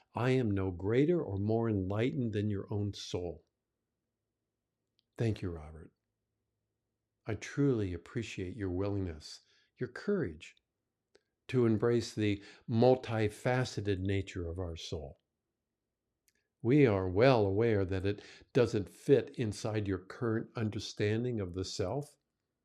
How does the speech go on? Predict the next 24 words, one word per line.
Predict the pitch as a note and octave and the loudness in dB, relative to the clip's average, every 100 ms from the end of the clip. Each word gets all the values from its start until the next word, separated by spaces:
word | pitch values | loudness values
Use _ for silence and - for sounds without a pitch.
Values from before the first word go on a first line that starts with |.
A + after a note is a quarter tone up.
| _ _ _ _ _ _ _ _ | _ _ _ _ _ _ _ _
How | B2+ | -4
could | C3+ - D#3+ - | -4 -2 -4 0
you | C3 | 0
understand | F#2 F2 F2 - G2 F#2 E2 | 0 -4 -8 -6 -4 -4 -8
such | - G2 - | -10 -8 -8
a | |
thing | - - G2 E2 D#2+ - _ _ _ _ _ _ _ _ | -10 -4 -4 -4 -12 -20 _ _ _ _ _ _ _ _
if | C3 - | -4 0
most | A2 A#2+ B2+ A#2 | 4 4 4 0
of | - | -2
humanity | A2+ G2+ G#2+ A#2+ G2 F2 | -2 0 0 0 0 -2
is | E2+ | -2
yet | A2 - | -2 -2
to | A2 | -2
even | A#2 G#2 G#2 | -2 0 0
acknowledge | G2 F#2 G2+ D3 F#3 G2 F#2 - - - - - | 0 0 0 2 2 0 -4 -10 -18 -20 -12 4
the | C3 | 8
existence | C3+ G#2+ A2+ C3+ D3 C3 C#3 | 8 6 2 2 2 2 2
of | C3 | 6
your | C#3+ | 6
being | B2+ G#2+ D#3+ A3+ D3+ | 6 4 6 6 4
part, | - F#2 D#2+ - _ _ _ _ _ _ _ _ - | 0 -6 -8 -14 _ _ _ _ _ _ _ _ -14
consciousness | F#2+ B2+ C#3+ D#3+ C#3+ - C#3+ - | -2 0 0 -2 -6 -4 -4 -4
itself? | A2 - - - F2+ C#2 - - - | -8 -8 -14 -10 -10 -10 -20 -20 -20